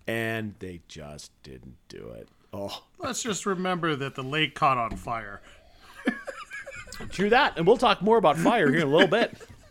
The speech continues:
Speaker 2: But, I mean, I'm just talking about Cleveland in general,
Speaker 1: Oh,
Speaker 2: man.
Speaker 1: sure.
Speaker 2: Like,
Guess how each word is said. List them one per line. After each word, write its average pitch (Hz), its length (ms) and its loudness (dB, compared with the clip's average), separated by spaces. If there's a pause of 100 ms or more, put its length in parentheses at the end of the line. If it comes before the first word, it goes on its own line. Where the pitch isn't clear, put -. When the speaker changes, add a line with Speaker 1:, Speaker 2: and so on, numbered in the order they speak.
(580)
Speaker 2:
But, 151 380 2
I 185 80 4
mean, 165 200 -2
I'm 208 140 0
just 185 140 0
talking 170 240 4
about 135 260 -4
Cleveland 156 380 -4
in 120 100 -4
general, 123 380 -4
Speaker 1:
Oh, 170 140 8
Speaker 2:
man. 208 80 6
Speaker 1:
sure. 214 220 2
Speaker 2:
Like, 160 100 -2